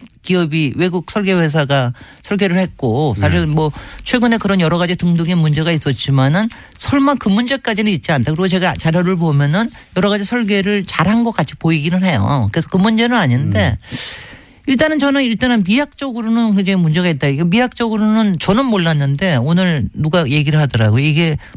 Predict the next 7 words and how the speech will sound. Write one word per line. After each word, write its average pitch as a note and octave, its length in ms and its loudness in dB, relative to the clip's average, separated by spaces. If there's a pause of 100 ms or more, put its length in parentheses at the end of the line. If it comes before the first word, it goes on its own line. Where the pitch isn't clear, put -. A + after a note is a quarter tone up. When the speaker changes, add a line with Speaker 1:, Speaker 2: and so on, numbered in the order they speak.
Speaker 1:
뭐? F3+ 180 2 (640)
저 - 120 -4 (240)
반지의 D#3+ 400 2
제왕에 C3+ 380 0
나오는 B2 360 2
어떤 A#2+ 220 0
Speaker 2:
사우론. C3+ 320 0